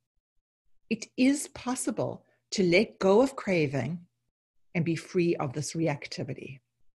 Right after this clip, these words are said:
So any kind of mental agitation when our mind is not at peace is a form of suffering. And the Buddha, in the Buddhist, um,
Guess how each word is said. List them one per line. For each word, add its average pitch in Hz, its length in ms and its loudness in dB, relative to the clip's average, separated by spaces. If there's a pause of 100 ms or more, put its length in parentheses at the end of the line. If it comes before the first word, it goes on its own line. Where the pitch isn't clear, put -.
(1500)
So 262 200 4
any 330 200 8
kind 254 420 4
of 202 100 2
mental 190 400 4
agitation 185 760 0
when 170 160 2
our 165 80 0
mind 156 380 2
is 185 140 -4
not 165 200 -2
at - 160 -6
peace - 440 -2 (360)
is 220 100 -2
a 226 60 -2
form 151 240 -2
of 190 100 -4
suffering. 180 600 -8 (760)
And 208 100 8
the 226 60 8
Buddha, 269 560 4
in 220 100 6
the 214 60 6
Buddhist, - 960 0
um, 175 480 -2